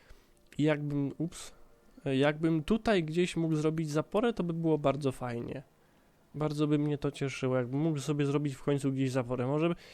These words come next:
nie, nawet nie musi już produkować jakichś kosmicznych wartości, kosmicznych ilości prądu, ale byleby była, bo ja lubię mieć zaporę w mieście, bo to fajnie wygląda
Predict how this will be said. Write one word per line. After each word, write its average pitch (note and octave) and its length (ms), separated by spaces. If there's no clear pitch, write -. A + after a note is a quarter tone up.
nie, F3+ 300
nawet F3+ 260
nie F#3+ 220
musi G3 300
już E3+ 140
produkować E3+ 540
jakichś C#3+ 260
kosmicznych D3+ 640
wartości, D3 640
kosmicznych D#3 520
ilości D3 360
prądu, E3 340
ale D#3 120
byleby D3+ 340
była, B2+ 380
bo C#3 140
ja C#3+ 100
lubię B2+ 280
mieć B2+ 220
zaporę C3 440
w - 100
mieście, C3 360
bo C#3+ 120
to C3 120
fajnie C3+ 360
wygląda D#3+ 440